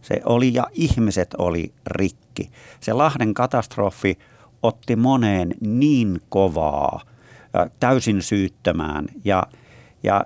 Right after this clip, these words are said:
se oli niinku tämmönen tietynlainen hiihtourheilun häpeä,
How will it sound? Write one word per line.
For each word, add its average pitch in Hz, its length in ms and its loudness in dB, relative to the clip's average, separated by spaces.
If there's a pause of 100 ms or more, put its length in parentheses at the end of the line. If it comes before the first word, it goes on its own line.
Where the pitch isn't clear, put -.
se 123 160 0
oli 123 180 2
niinku 127 260 0
tämmönen 131 360 0
tietynlainen 117 640 2 (340)
hiihtourheilun 101 1800 0 (180)
häpeä, 92 720 0